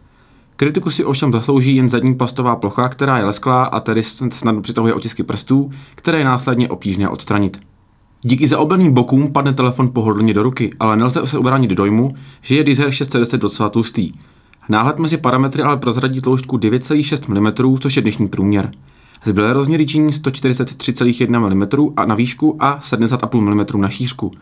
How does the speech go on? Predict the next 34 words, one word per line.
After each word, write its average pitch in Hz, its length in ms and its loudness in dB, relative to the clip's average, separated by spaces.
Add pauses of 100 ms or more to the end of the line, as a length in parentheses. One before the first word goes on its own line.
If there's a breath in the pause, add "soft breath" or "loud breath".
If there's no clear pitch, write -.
(360 loud breath)
Hmotnost 143 440 0
sto - 280 -4
čtyřicet 139 420 -2
tři - 180 -8
a 127 60 -6
půl 127 180 0
gramu 113 280 2
je 113 80 2
pak 110 180 -4
zcela - 280 -2
adekvátní. 101 640 -2 (720 soft breath)
S - 180 -10
ohledem 123 300 2
na 117 100 4
rozměry 110 320 2
se 139 80 -2
však 139 220 -4
výrobci 131 340 0
nepovedlo 117 440 0
rozmístění 104 480 0
tlačítek. 95 440 -6 (600 soft breath)
Dvojtlačítko 147 560 0
regulující 139 440 2
hlasitost 117 380 -2
je 127 80 2
sice 135 220 -2
na 120 80 0
pravé 120 300 0
straně, 110 500 -2 (340 loud breath)
ale 120 120 2
odemykací, 131 680 -2
tedy 101 280 0
nejpoužívanější 131 680 0
klávesa, 117 520 -2